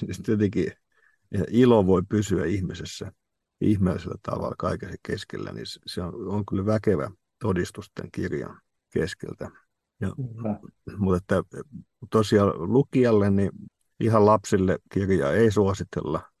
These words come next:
Speaker 2: Ei todellakaan.
Speaker 1: Tämä on niinku melkein K kahdeksantoista kamaa toisinaan on.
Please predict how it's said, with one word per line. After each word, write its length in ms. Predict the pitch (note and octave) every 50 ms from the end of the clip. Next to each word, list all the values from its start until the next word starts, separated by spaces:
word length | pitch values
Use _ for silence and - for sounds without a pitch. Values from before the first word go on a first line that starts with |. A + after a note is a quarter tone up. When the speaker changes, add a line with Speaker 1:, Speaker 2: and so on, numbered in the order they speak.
| _ _ _ _ _ _ _ _ _ _ _ _ _ _ _ _ _ _ _ _ _ _ _ _ -
Speaker 2:
Ei 180 | D3+ C3 A#2+ G#2+
todellakaan. 520 | - - A#2+ A2+ A2 A2+ G#2 G2 F#2 E2+
Speaker 1:
Tämä 220 | - - F#2 D2 D#2
on 60 | D2
niinku 260 | - - - D#2 C#2+
melkein 480 | - F#2+ G2+ F#2+ F#2+ - E2 D2+ C#2 C#2
K 280 | - - G2+ G2 F#2
kahdeksantoista 800 | - - F#2 E2+ D2 - - - - - C2+ C2 C2 - - - - - - _ _ _ _
kamaa 420 | - G#2 F2 D#2+ E2 - - - -
toisinaan 540 | - - - - - - - - G#2 G#2 -
on. 340 | - G#2+ A2+ A2 G#2 F#2+ F#2+